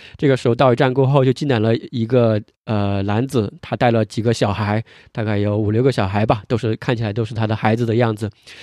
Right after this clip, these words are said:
那这些小孩进来过后呢，就非常的哭闹，在那儿打闹，反正就特别的影响周围人的一个情况。然后当时周围的乘客呢，就特别的反感这些小孩子，就觉得这个家长，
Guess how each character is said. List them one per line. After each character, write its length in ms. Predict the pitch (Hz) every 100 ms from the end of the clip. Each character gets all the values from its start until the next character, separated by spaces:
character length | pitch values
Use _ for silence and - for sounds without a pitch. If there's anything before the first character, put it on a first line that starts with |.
| - -
那 100 | 180
这 60 | 175
些 80 |
小 180 | 170 123
孩 140 | 117 117
进 160 | 160
来 100 | 131
过 160 | 120 127
后 80 | 127
呢， 160 | 120
就 180 | 113 127
非 240 | 107 139
常 240 | 147 131 107
的 160 | 110 110
哭 280 | - - 143
闹， 220 | 143 117
在 100 | 123
那 80 | 120
儿 80 |
打 200 | 117 113
闹， 280 | 98 120 107
反 220 | - -
正 100 | 113
就 160 | 117 113
特 240 | - 147
别 200 | 127 113
的 200 | 107 117 113 - - - -
影 160 | 117
响 180 | 120 113
周 140 | 110 127
围 100 | 117
人 160 | 107
的 100 | 107
一 60 | 110
个 100 | 117
情 160 | -
况。 240 | 107 120 101 _ - - -
然 80 | 131
后 80 |
当 240 | 127 156 160
时 160 | 147
周 200 | 123 151
围 80 | 139
的 100 | 123
乘 180 | - 113
客 140 | 113
呢， 160 | 127 113
就 140 | 113
特 260 | 120 - 196
别 100 | 127
的 120 | 113
反 260 | - 107 113
感 180 | 123 98
这 120 | 110
些 280 | 123 113 104
小 160 | 110
孩 140 | 101 110
子， 180 | 123 104 - -
就 100 | 127
觉 120 | 120
得 100 | 113
这 160 | 131
个 80 | 113
家 180 | 110 127
长， 220 | 131 107